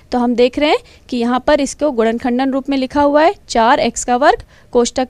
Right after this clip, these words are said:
में एक्स का वर्ग धन तीन एक्स धन दो और बटे में है चार एक्स का वर्ग। तो हल करने पर हमें प्राप्त होगा एक्स का वर्ग धन तीन एक्स धन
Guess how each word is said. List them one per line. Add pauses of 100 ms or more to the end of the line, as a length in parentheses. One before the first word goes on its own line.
में
एक्स
का
वर्ग
धन
तीन
एक्स
धन
दो (320)
और
बटे
में
है
चार
एक्स
का
वर्ग। (300)
तो
हल
करने
पर
हमें
प्राप्त
होगा (460)
एक्स
का
वर्ग (340)
धन (120)
तीन
एक्स (360)
धन